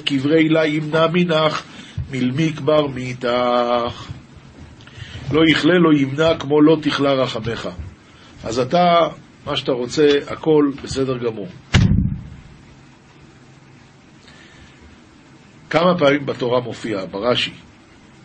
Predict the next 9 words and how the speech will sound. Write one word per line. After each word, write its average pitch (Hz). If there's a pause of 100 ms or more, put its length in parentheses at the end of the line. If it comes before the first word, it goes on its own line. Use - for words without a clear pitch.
שזה 113
היה 123
ניסיון 117
גדול 110
לאברהם 101
אבינו, 90 (2000)
שהוא 113
לא 196
הצליח 170